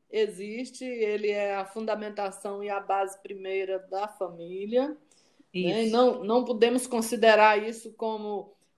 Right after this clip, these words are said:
Speaker 1: um casamento bem-sucedido ser um milagre, não. Acho que, eh, temos informações, instrumentos e precisamos educar realmente o nosso ponto de vista de que um projeto pessoal, ele passa,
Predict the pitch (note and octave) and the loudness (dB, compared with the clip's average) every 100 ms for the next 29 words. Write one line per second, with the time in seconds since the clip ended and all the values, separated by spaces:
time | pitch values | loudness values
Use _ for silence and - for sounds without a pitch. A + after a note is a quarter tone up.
0 | - G3 A3+ A3+ A3+ G#3+ A3+ A3+ G3+ A3 | -14 -2 0 2 0 -4 -8 -10 -8 -8
1 | A#3 - A3 A3+ G#3+ G3+ G#3+ G#3 - A3 | -8 -12 -8 -4 -2 -4 -10 -8 -4 -2
2 | A3+ A3+ F#3+ F#3+ G3+ A#3 A#3+ B3 G#3+ G#3+ | -2 -4 -2 0 -2 -4 -8 -12 -10 -10
3 | A3 G#3+ A3 - - A3+ A3+ A3+ A3+ _ | -8 -10 -12 -18 -14 -12 -8 -10 -12 _
4 | _ _ _ - E3 - A3 B3+ C4+ B3 | _ _ _ -10 -10 -6 -4 -4 -4 -6
5 | B3 A#3 A3+ A3 G#3 G#3 A3+ A3+ A#3 A3 | -4 -2 -2 -2 -6 -8 -8 -6 -8 -10
6 | A3+ - G3+ G#3 G3+ G#3 A3+ A3+ A3+ - | -12 -10 -10 -6 -4 -4 -6 -6 -10 -10
7 | _ _ _ _ - G3 G3 A#3+ A#3+ A3 | _ _ _ _ -8 -4 0 -2 -2 2
8 | A3+ A#3 A3+ A#3+ A#3+ B3+ A3+ G#3+ A3 A#3 | 2 4 4 4 2 -6 -2 0 -2 -4
9 | G#3+ G3+ G3+ G#3+ G#3+ G3+ G3+ G3+ _ G#3+ | -8 -8 -10 -12 -12 -10 -8 -10 _ -12
10 | G#3+ - G3+ F#3+ G3+ A3 - A3 G#3+ G#3+ | -12 -12 -12 -8 -8 -8 -4 -4 -4 -14
11 | - G#3+ G3+ G#3+ A3+ A#3+ G#3+ G#3 A3 A#3+ | -6 0 0 0 -4 0 0 0 0 -2
12 | B3 A#3+ B3 B3 - B3 G3+ G3+ A3 B3 | -2 0 2 2 -2 -2 0 0 -2 -4
13 | B3 - G3 G3+ A3+ A#3+ | -8 -4 -2 -4 -8 -12